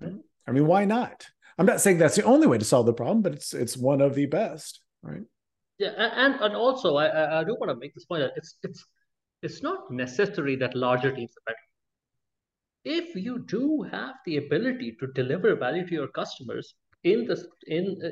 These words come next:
Speaker 1: independently, without any dependencies, with the teams of five, six, seven people, great. What matters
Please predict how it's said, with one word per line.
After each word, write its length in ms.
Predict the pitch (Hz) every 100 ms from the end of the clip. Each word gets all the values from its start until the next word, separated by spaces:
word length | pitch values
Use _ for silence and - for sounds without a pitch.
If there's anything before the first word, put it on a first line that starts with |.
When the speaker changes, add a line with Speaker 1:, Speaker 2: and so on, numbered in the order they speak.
| -
Speaker 1:
independently, 1040 | 175 165 - 175 233 226 139 120 117 -
without 300 | 113 120 151
any 100 | 175
dependencies, 760 | 180 196 226 180 - 113 - _ _ _ _ _ _ 143 -
with 180 | 175 175
the 60 |
teams 360 | - 190 233 214
of 180 | - -
five, 280 | 156 190 185
six, 260 | 196 190
seven 240 | 180 185 180
people, 340 | 247 254 170 - _ _ _ -
great. 520 | 185 311 381 339 - - _ _ _ _ _ _ _ _ _
What 400 | 120 117 220 226
matters 680 | 143 143 226 269 202 151 143